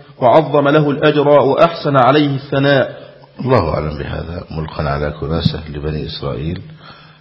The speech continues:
Speaker 2: هذا بعيد. نعم. نعم.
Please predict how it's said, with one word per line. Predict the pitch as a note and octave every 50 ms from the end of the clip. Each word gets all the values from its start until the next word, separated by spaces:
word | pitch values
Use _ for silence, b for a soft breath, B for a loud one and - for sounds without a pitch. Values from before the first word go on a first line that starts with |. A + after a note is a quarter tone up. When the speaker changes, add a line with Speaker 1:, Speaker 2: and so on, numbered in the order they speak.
| B B _ -
Speaker 2:
هذا | G#2 F#2+ F2 D#2
بعيد. | D#2 D#2+ D#2+ E2 E2+ D#2+ D#2 - - B B B B B B B B
نعم. | - D2 - - - - - - - - _ _ _ _ _ _ _ _ b b b b b b b b b b b b b b _ _ _ _ _ _ _ _ _ _ _ _ _ _ _ _ _ _ _ _ _ _ -
نعم. | E2 D2+ C2+ C2